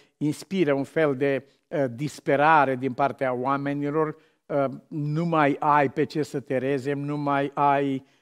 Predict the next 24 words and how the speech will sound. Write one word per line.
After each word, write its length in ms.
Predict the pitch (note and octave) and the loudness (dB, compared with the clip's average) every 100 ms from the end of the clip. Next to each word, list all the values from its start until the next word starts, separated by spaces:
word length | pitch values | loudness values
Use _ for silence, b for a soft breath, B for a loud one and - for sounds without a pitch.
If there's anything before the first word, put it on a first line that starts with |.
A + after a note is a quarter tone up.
| b | b
uh, 260 | - C#3+ C3+ B2 C3+ | -2 0 0 -2 -6
pe 100 | - | -4
cine 300 | C#3+ E3+ D#3 | -4 0 0
să 240 | C#3+ - C3+ | 0 0 -6
crezi, 360 | - D3+ C#3+ | -2 0 0
nu 80 | D3+ | 0
mai 120 | D#3+ | 2
ai 100 | D#3 | 2
pe 120 | C#3+ C#3+ | 2 -2
cine 280 | - F3 | -2 -4
să 200 | D#3+ D3+ | -4 -4
contezi, 680 | C3+ C3+ A#2+ G#2+ E3+ D#3 - b b b b | -4 -4 -6 -4 -2 -4 -8 b b b b
uh, 180 | - D3+ C3+ - A#3 G3 | 2 2 2 -4 -14 -2
pagina 440 | - A#3+ F3 F3 E3 | 6 6 6 2 2
cea 180 | - G#3+ | 4 4
mai 240 | E3 C#3+ | 4 0
tragică, 880 | - E3+ F3+ C#3 D3 B2+ D#3+ D#3 D3 b b b | 2 4 4 2 -6 -2 2 2 -2 b b b
uh, 420 | - D#3 D3 C#3+ C#3+ C#3+ _ B B B B | 0 4 4 4 0 -8 _ B B B B
este 400 | F#3+ E3 D#3 - | -2 0 0 -2
cea 220 | E3 F#3 D#3+ | 0 2 0
scrisă 540 | - E3 D#3 - D3+ - b b _ | 0 -2 -2 -2 -4 -6 b b _
chiar 280 | - D3 C#3+ | -2 2 2
de 160 | C3 C#3 | 2 -2
biserică. 880 | C3 B2+ - A#2+ A#2 - B2+ A#2 | -2 -8 -6 -6 -6 -10 -10 -10